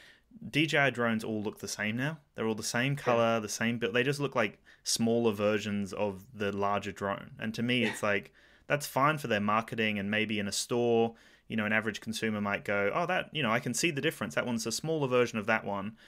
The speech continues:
Speaker 1: But, like, Autel are,
Speaker 2: Yeah.
Speaker 1: are bold. Like, this is a bold decision
Speaker 2: Yeah.
Speaker 1: to go with multiple colors. I, I love that.
Speaker 2: Definitely.
Speaker 1: Like
Speaker 2: It gi-, just gives that little bit more of an offering, aside from, you know, the however many drones they have available now.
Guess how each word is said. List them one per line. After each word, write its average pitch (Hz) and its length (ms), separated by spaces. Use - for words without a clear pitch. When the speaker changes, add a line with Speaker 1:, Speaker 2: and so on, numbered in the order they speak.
Speaker 1:
But, 127 320
like, 127 160
Autel 147 480
are, - 20
Speaker 2:
Yeah. 110 140
Speaker 1:
are 110 80
bold. 117 560
Like, 107 140
this 143 160
is 135 100
a 110 60
bold 113 400
decision 110 340
Speaker 2:
Yeah. 101 40
Speaker 1:
to 95 80
go 98 140
with 101 140
multiple 101 340
colors. 101 340
I, 101 80
I 104 200
love 127 240
that. - 240
Speaker 2:
Definitely. 113 300
Speaker 1:
Like 143 120
Speaker 2:
It 190 140
gi-, - 40
just 175 200
gives 156 140
that 143 160
little 156 120
bit 147 160
more 139 160
of 127 60
an 131 100
offering, 117 460
aside 131 340
from, 127 140
you 117 80
know, 117 160
the 117 240
however 135 300
many 127 200
drones 123 260
they 117 80
have 120 120
available 120 460
now. 104 300